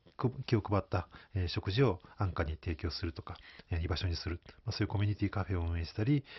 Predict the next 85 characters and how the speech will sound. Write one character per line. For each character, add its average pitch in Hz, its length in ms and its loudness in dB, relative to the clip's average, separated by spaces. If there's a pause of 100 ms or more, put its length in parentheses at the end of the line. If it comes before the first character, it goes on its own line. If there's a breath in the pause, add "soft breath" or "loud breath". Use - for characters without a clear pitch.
(260 loud breath)
そ - 100 0
れ 120 60 2
か 117 100 6
ら、 113 60 8
あ - 20 2
の、 107 100 2
制 143 240 6
度 113 120 4
で 87 100 4
対 107 220 2
応 104 40 4
で 110 100 4
き 151 100 2
な 147 120 8
い 110 60 6
よ 95 80 4
う 90 40 2
な 87 100 2
ち - 100 -2
ょ - 0 -
っ - 20 -2
と - 100 2
し - 100 0
た 143 180 8 (320 loud breath)
困 131 200 6
り 127 60 8
ご 120 100 6
と 120 300 4 (240)
の、 143 380 4
え 113 520 2
ー、 143 40 -2
有 127 80 6
償 117 160 4
ボ 117 100 6
ラ 120 80 8
ン 104 60 4
テ - 60 -8
ィ 98 80 2
ア - 20 6
っ - 20 2
て - 120 -12
言 90 60 0
わ 87 60 2
れ 82 80 -4
る 90 80 0
そ - 160 -2
う 90 40 2
い - 20 0
う - 20 0
サ - 160 0
ー 85 40 2
ビ 80 60 -6
ス。 - 120 -8 (580 loud breath)
ま 117 60 2
あ、 104 40 4
内 107 180 4
容 120 80 4
と - 100 -6
し - 60 -4
て 113 80 6
は 80 40 -2
電 113 240 4
球 127 240 4
の 120 160 4
交 120 260 4
換 113 220 2
だ 110 100 4
と - 120 -4
か、 92 260 2 (500 loud breath)
え 90 300 2
ー、 - 20 2
庭 117 220 4
木 - 120 -2
の 117 100 4
手 117 140 2
入 113 80 6
れ 98 100 4
だ 78 100 -2
と - 120 -10
か、 92 240 0 (340 loud breath)
家 101 160 2
電 120 200 6
製 123 240 6
品 92 280 2
を 78 100 -4